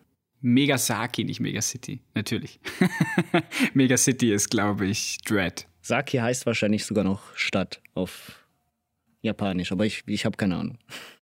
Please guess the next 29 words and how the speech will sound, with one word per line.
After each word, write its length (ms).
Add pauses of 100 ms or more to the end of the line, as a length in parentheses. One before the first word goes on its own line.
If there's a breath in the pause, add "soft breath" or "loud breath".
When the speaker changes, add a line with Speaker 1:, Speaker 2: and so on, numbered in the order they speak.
(380)
Speaker 1:
Ich 200
glaube, 680
To 400
heißt 320
Stadt 360
wegen 260
Tokio 720
Hauptstadt 640
und 100
Speaker 2:
Ah. 220
Speaker 1:
Kyoto 380
alte 320
Hauptstadt. 540 (380 loud breath)
Aber 480 (120)
das 160
ist 120
ja 80
quasi 380
das 380 (340)
Spiel, 420
oder? 280
Speaker 2:
Ja, 80
du 140
bist 220
der 420
Speaker 1:
Falls 220
es 120
noch 100
nicht, 300